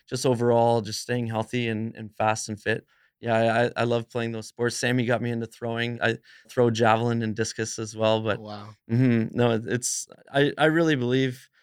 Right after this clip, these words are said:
Speaker 1: that, you know, to be a good athlete, you need to participate in so many different sports 'cause they all translate into each other and just makes you a better overall athlete.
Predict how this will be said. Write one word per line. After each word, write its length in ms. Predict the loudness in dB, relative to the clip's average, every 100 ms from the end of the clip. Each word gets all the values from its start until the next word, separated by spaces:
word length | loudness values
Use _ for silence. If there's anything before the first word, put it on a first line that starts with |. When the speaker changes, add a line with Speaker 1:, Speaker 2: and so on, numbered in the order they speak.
| _ _ -2
Speaker 1:
that, 380 | 2 4 2 -2 _ _
you 120 | -6 0
know, 120 | 0
to 60 |
be 140 | 2 0
a 40 |
good 160 | 2 4
athlete, 520 | 4 2 0 -2 -2
you 160 | 0 2
need 200 | 2 -2
to 100 | -4
participate 680 | -2 -2 -4 -4 -2 0
in 300 | -2 -4 -8 -12
so 300 | -4 0 2
many 240 | 2 0
different 340 | -4 -4 -6
sports 320 | -4 -2 -2 -2
'cause 160 | -4
they 80 | 0
all 120 | 0
translate 480 | 0 -2 -2 -2 -2
into 240 | -4 -6 -10
each 180 | -6
other 260 | -4 0 0
and 180 | -2 -6 -16 -20 _
just 200 | -2 2
makes 240 | 2 2
you 80 | -2
a 40 |
better 480 | -2 0 0 -2 -4 -12
overall 400 | -4 -2 0 -2
athlete. 360 | -6 -10 -18